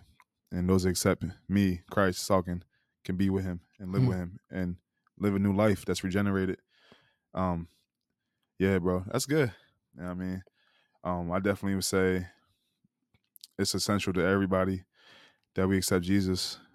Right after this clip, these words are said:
Speaker 1: um, because if not, we're gonna s-, s-, we're always looking for something in this world to, to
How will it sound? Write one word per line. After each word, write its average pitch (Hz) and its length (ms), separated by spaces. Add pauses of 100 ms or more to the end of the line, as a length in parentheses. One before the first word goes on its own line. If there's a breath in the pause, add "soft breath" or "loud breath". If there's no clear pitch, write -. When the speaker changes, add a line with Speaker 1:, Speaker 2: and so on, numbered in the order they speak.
(160)
Speaker 1:
um, 85 440 (160)
because 90 500
if 92 140
not, 95 240
we're 95 100
gonna 92 200
s-, - 140 (360)
s-, - 160 (240)
we're 101 160
always 107 240
looking 98 220
for 95 120
something 95 380
in 92 80
this 92 160
world 92 240
to, 87 100 (180)
to 87 280